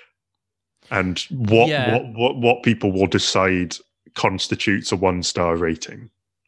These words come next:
Speaker 1: Having an unrelatable character is apparently a one-star offence.
Speaker 2: But short novel by the author of Pride and Miss, Jean Brodie, I can see that falling into the hands of a lot of people who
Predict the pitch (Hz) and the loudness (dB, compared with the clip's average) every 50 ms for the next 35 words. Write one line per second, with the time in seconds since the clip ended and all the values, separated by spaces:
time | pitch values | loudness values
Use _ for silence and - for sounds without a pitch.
0 | _ _ _ - - 110 113 123 117 123 135 123 120 113 113 110 110 107 101 - | _ _ _ -4 -2 0 2 2 2 2 2 2 2 4 4 4 4 2 0 -4
1 | - 104 95 - 104 98 95 98 107 - - 92 90 - - - 95 90 92 101 | -6 -6 -4 -2 -2 0 0 -2 -4 -6 -8 -8 -8 -10 -10 -10 -10 -10 -10 -10
2 | 95 92 92 87 95 92 90 87 - - 95 87 85 82 82 - - 92 90 80 | -10 -8 -2 0 0 0 0 -2 -4 -4 -2 -2 -2 -4 -6 -8 -10 -12 -12 -14
3 | - - - - _ - _ _ _ _ _ _ _ _ _ _ _ _ - 139 | -16 -20 -20 -20 _ -20 _ _ _ _ _ _ _ _ _ _ _ _ -10 -10
4 | 139 - - - - - 160 156 156 156 147 147 139 135 131 127 131 127 127 123 | -10 -10 -12 -12 -8 -6 -4 -4 -4 -4 -6 -8 -8 -8 -8 -8 -8 -8 -8 -8
5 | 117 123 117 120 110 117 117 117 120 113 - - 113 113 110 104 - _ _ _ | -8 -8 -8 -8 -8 -10 -10 -10 -10 -12 -14 -16 -16 -14 -14 -14 -16 _ _ _
6 | _ _ - 127 120 113 110 104 107 110 - - - 113 110 107 101 - 110 107 | _ _ -14 -12 -10 -10 -10 -12 -14 -14 -14 -16 -18 -16 -16 -16 -16 -16 -14 -12
7 | 104 104 104 90 95 92 95 98 98 - _ _ _ _ _ _ _ _ _ _ | -12 -12 -14 -14 -16 -18 -18 -20 -20 -20 _ _ _ _ _ _ _ _ _ _
8 | _ _ _ _ - 110 113 - - 117 110 - 127 123 113 117 - - - - | _ _ _ _ -12 -12 -10 -10 -10 -14 -12 -12 -12 -10 -8 -10 -10 -10 -10 -8
9 | 127 123 113 113 110 110 107 - - 113 101 101 113 110 104 101 101 95 104 95 | -6 -6 -6 -6 -8 -10 -12 -12 -12 -14 -12 -10 -10 -10 -10 -10 -12 -12 -14 -14
10 | 104 104 104 104 98 - - - - 110 104 - - 101 98 101 104 101 104 104 | -14 -12 -10 -12 -12 -12 -14 -16 -16 -16 -14 -14 -14 -16 -16 -14 -14 -14 -14 -14
11 | 104 101 101 101 101 87 | -14 -14 -14 -16 -18 -20